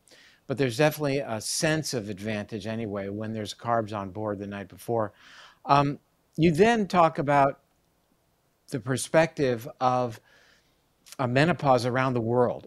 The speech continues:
and that we're kind of unique in America with our,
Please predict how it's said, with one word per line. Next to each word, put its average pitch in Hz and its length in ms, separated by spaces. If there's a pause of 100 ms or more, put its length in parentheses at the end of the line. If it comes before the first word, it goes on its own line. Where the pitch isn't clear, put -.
(120)
and 120 260
that 127 340 (280)
we're 143 440
kind 147 340
of 131 120
unique 135 720
in 123 200
America 135 600
with 123 280
our, 120 340